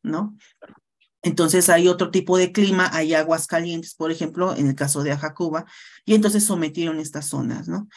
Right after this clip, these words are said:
Sin embargo, eh, eh, algo sucede muy interesante, hay lugares donde a lo mejor la Triple Alianza no colocó, podemos decir, un, eh, un calpixque.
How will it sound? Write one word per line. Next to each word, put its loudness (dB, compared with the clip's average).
Sin 6
embargo, 6
eh, 0
eh, 2
algo 2
sucede -2
muy -6
interesante, -4
hay 0
lugares 0
donde -6
a -6
lo -2
mejor -4
la -4
Triple -4
Alianza -2
no -6
colocó, -4
podemos 2
decir, 2
un, -4
eh, -2
un 2
calpixque. -2